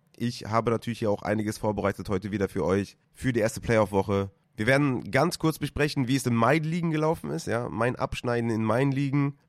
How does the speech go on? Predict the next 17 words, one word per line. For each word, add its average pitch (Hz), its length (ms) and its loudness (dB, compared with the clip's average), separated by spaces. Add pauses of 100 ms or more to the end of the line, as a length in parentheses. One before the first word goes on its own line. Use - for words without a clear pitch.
Dann 131 360 2
gehen 131 160 4
wir 131 80 0
zu 131 100 0
den 123 240 4
Outspielern 151 720 2
und 131 100 -2
zu 131 80 0
den 123 160 0
Inspielern, 160 920 0
besprechen 135 440 -4
die 117 140 -8
ganz 151 320 0
kurz, 156 380 -4
quick 143 280 0
and 123 220 0
dirty, 147 420 4